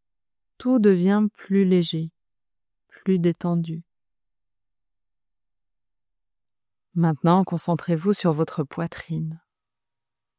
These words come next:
Sentez-la se soulever et redescendre au rythme de votre respiration.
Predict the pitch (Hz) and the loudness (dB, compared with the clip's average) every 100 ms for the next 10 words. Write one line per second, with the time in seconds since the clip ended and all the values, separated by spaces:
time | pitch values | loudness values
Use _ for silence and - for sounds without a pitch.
0 | _ - 180 175 208 226 226 - 175 - | _ -2 0 4 6 6 4 -2 -4 0
1 | 196 190 165 160 160 170 _ _ _ _ | 2 2 0 -2 -4 -8 _ _ _ _
2 | _ _ 165 160 160 160 165 - 147 156 | _ _ 0 2 2 2 -2 -6 -8 -6
3 | 160 _ _ _ _ _ _ _ _ - | -10 _ _ _ _ _ _ _ _ 0
4 | 175 165 233 240 - 180 160 160 165 - | 0 2 0 0 0 0 2 2 0 -2
5 | 175 160 170 - 196 185 170 - - 170 | -4 -2 -2 -2 -2 -2 -4 -8 -8 -8